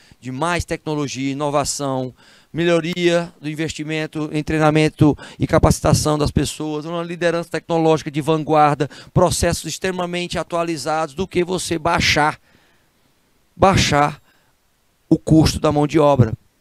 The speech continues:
Você vai criar é uma insatisfação, certo?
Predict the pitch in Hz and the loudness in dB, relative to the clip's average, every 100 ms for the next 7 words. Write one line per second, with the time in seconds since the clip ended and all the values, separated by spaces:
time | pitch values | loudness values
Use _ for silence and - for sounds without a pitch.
0 | _ - 135 143 131 135 180 - 147 147 | _ -4 -2 -2 0 2 2 4 4 4
1 | 147 139 - - 240 294 302 330 - - | 2 -2 -6 -8 -4 -4 -6 -8 -8 -6
2 | 214 233 - - 208 220 247 - 190 - | -6 -8 -14 -14 -10 -10 -12 -10 -8 -10
3 | - - 156 147 120 - _ _ _ _ | -12 -10 -6 -6 -8 -14 _ _ _ _
4 | _ _ _ _ _ - 160 254 - | _ _ _ _ _ -6 -4 -4 -6